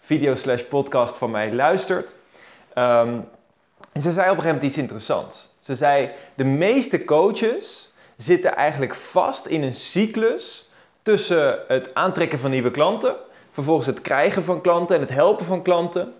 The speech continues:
vervolgens weer het niet aantrekken van klanten en even later weer zoiets hebben, "Shit,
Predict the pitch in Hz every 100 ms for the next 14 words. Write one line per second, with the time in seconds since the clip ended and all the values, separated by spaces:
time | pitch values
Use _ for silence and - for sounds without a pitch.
0 | _ - _ _ - 131 196 214 180 139
1 | 117 - 135 127 127 127 165 202 170 180
2 | 180 170 151 156 160 156 156 165 214 -
3 | - _ - 135 147 139 127 151 165 165
4 | 151 - 135 143 139 - 135 143 147 135
5 | 143 - - 226 - -